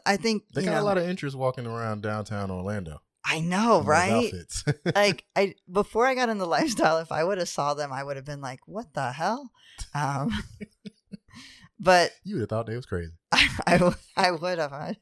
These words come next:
Speaker 1: I
Speaker 2: It's too damn hot to be wearing that.
Speaker 1: That is
Speaker 2: <laughs>
Speaker 1: true. Like, who, the, yes, like, who wears that in downtown Orlando in the middle of summer? Like, but anyways,
Speaker 2: Yeah.
Speaker 1: um, but yeah, that, but in knowing them,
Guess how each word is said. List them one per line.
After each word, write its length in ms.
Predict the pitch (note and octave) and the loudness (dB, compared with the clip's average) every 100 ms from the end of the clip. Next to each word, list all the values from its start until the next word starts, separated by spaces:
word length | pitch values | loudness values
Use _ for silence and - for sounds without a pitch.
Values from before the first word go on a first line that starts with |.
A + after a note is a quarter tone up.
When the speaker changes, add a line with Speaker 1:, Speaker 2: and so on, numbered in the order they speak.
| _ _ - - - - | _ _ -20 -20 -20 -12
Speaker 1:
I 140 | D3+ C3+ | -8 -4
Speaker 2:
It's 160 | B3+ - | -4 -4
too 180 | F3+ E3+ | -6 -6
damn 240 | E3 E3 | -6 -6
hot 240 | D3 F#2+ | -4 -6
to 60 | F#2+ | -6
be 120 | G2 | -10
wearing 300 | F#2 F#2 E2+ | -8 -10 -12
that. 560 | E2 - _ _ - F3+ | -14 -20 _ _ 0 6
Speaker 1:
That 220 | F3+ F3+ | 8 8
is 200 | G3+ F3 | 6 6
Speaker 2:
<laughs> 120 | - | 2
Speaker 1:
true. 320 | F3+ F#3 D3+ C3+ | 2 4 2 0
Like, 280 | C#3+ D3 | -2 -2
who, 240 | - F3 G#3 - D#3 | -6 -8 -8 -12 -4
the, 140 | F3 - E3+ - | -2 0 -2 -4
yes, 580 | A#3+ C#4+ G4+ E3 - - | -2 0 0 -2 -2 -4
like, 140 | F3 | -4
who 240 | F#3 G#3+ C4+ | -2 -4 2
wears 360 | B3+ C#4 C4 | 2 2 2
that 200 | F3+ D3 | 2 2
in 80 | D#3+ | 0
downtown 440 | E3+ F#3 G3+ B3+ | -2 0 0 0
Orlando 600 | F3+ E3+ D3+ F3 F#3+ E3 | 0 0 0 -2 2 2
in 80 | D3 | 0
the 80 | C#3+ | -4
middle 240 | D3+ D#3 D#3 | -6 -4 -4
of 100 | D3 | -2
summer? 500 | - D#3+ D3 A#2+ - - | -2 -2 -4 -8 -14 -20
Like, 100 | _ _ | _ _
but 180 | C#3+ C#3+ _ _ | -8 -8 _ _
anyways, 440 | D#3 C#3+ F#2 B1+ G2+ | -12 -8 -8 -6 -2
Speaker 2:
Yeah. 220 | G2 F2 - _ | -2 -2 -8 _
Speaker 1:
um, 340 | D3 D3 C#3+ C3 _ _ _ _ _ _ _ _ | -2 -2 -4 -12 _ _ _ _ _ _ _ _
but 280 | C3 D#3 E3 | -4 0 2
yeah, 260 | F#3+ F3 C3 | 6 4 4
that, 300 | C3+ D3+ - _ _ - - _ _ _ _ | -2 -2 -4 _ _ -14 -14 _ _ _ _
but 240 | E3+ G3+ G3 | 6 8 8
in 200 | F#3 F3+ | 4 2
knowing 460 | G#3 C#4 B3+ F3 | 4 4 0 -2
them, 380 | C#3 C3 C3+ C#3+ | -6 -8 -10 -14